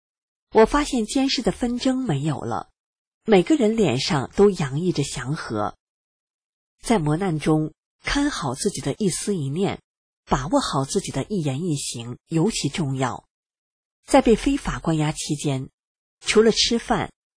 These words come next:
我没买过任何吃的、喝的。我觉得好吃的食物会消磨人的意志，生活上艰苦一些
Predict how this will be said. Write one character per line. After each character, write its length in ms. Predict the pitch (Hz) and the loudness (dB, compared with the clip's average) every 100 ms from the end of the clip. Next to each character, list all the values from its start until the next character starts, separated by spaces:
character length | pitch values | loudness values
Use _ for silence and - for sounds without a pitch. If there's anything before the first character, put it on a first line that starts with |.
| - | 2
我 100 | 202 | 4
没 160 | 185 247 | 6 4
买 220 | 247 131 | 2 0
过 160 | 165 170 | 2 2
任 180 | 311 | 2
何 180 | 220 147 | 0 -2
吃 360 | 147 - 170 160 | -2 0 2 2
的、 200 | 143 - _ | 2 -2 _
喝 400 | - - 170 156 | -12 -6 0 0
的。 180 | 143 - _ _ _ _ _ _ _ - | 0 -4 _ _ _ _ _ _ _ 6
我 100 | 208 | 6
觉 140 | 262 | 6
得 80 | 277 | 0
好 260 | - 165 143 | -2 -4 -4
吃 200 | - 262 | -4 -2
的 80 | |
食 240 | - - 143 | -2 0 2
物 260 | 175 160 | 4 4
会 180 | - 220 | 4 2
消 300 | - - 269 | 2 2 0
磨 180 | 226 160 | 2 0
人 200 | 147 131 | 0 -2
的 80 | 143 | -4
意 240 | 180 139 | 0 -2
志， 280 | - 127 - _ _ _ _ _ _ _ | -2 -6 -8 _ _ _ _ _ _ _
生 280 | - 294 294 | 0 0 2
活 160 | 202 | 0
上 240 | - 214 190 | 2 0 -2
艰 220 | - 277 | -2 -4
苦 200 | - 143 | -2 -2
一 140 | 135 | 0
些 360 | 139 - 147 - | -2 2 2 2